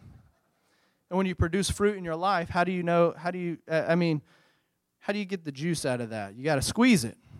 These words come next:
right? Life's gonna squeeze you. Life's gonna squeeze you. Circumstances are gonna squeeze you. The enemy's gonna try to squeeze you. But hey, look, man, if, if the fruit of your life is Christ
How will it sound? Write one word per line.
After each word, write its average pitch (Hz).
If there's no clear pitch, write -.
right? 156
Life's 202
gonna 180
squeeze 175
you. 113
Life's 180
gonna 190
squeeze 165
you. 123
Circumstances 202
are 196
gonna 190
squeeze 202
you. 202
The 120
enemy's 196
gonna 185
try 190
to 180
squeeze 190
you. 190
But 151
hey, 170
look, 175
man, 156
if, 147
if 139
the 131
fruit 180
of 185
your 185
life 175
is 151
Christ 127